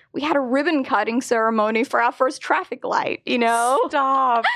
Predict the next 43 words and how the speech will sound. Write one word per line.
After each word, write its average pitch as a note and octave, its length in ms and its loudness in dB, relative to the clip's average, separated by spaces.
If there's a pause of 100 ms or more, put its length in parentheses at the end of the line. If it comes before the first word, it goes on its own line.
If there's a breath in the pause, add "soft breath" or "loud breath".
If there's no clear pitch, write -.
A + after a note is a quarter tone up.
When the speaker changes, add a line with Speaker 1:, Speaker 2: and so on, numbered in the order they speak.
(100)
Speaker 2:
I C4 100 0
just D4+ 220 -2
got F#4 160 0
goosebumps. E4+ 560 -2
That's C#4+ 200 -2
the F4+ 80 0
cutest D4 380 -2
thing B3+ 160 0
ever. A#3 180 0
I G#3 200 2
crave B3 260 -2
that B3 180 0
life G3+ 200 0
so G3+ 180 0
much E3+ 160 0
sometimes. A#3 460 0
I'm G3+ 60 -2
not F3+ 120 2
even F3+ 160 -2
kidding. F3 320 0
Speaker 1:
I G4 160 0
mean, F4+ 340 -2
you D#4+ 140 0
know, E4+ 220 0
it E4 260 -2
was D#4+ 380 0
really B3 320 0
wonderful. G#3 880 0 (360 loud breath)
But A#3 360 0
I, D4 320 0
I C#4 140 2
grew D4+ 340 2
up C#4+ 240 0
really C#4+ 320 0
being B3 240 0
told, A#3+ 440 0
"You're B3 140 2
either C#4+ 180 0
going D4 220 0
to C4+ 60 -2
be C4 100 -2
a B3 60 -2
teacher E4+ 520 0